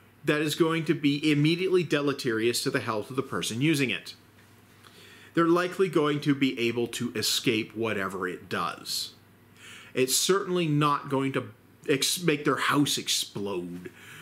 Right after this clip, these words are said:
Uh, if you've managed to hack into somebody's computer, you're not gonna be able to make the lights in their house dim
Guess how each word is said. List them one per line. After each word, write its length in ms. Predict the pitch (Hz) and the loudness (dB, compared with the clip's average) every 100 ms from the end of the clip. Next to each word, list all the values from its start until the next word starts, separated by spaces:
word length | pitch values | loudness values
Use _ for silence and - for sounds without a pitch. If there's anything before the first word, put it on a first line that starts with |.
| - - - - - - - - - - | -20 -20 -20 -20 -20 -20 -20 -20 -20 -4
Uh, 380 | 143 151 147 135 - - - - - - 151 - - | -2 0 0 -2 -4 -14 -18 -20 -20 -12 -10 -10 -2
if 240 | 196 202 208 | 2 2 2
you've 180 | 208 175 | 0 0
managed 380 | 220 247 247 | -2 0 -2
to 80 | - | -2
hack 340 | 160 180 180 175 | 0 0 0 -2
into 160 | 175 | 0
somebody's 500 | 160 - 160 160 151 | 0 0 0 0 0
computer, 520 | - 139 - 127 113 | 0 0 4 4 2
you're 160 | 123 175 | 2 4
not 260 | 208 240 240 | 4 2 0
gonna 160 | 233 | -2
be 220 | 220 156 | 2 2
able 160 | 151 147 | 2 0
to 100 | 143 | -2
make 320 | 127 123 123 | 0 0 0
the 100 | - | -2
lights 440 | 131 117 110 98 120 | 0 0 -2 -4 -2
in 80 | |
their 140 | 131 151 | 0 2
house 420 | 180 226 214 - | 2 2 2 0
dim 560 | 123 113 95 80 78 | 0 -2 -2 -6 -14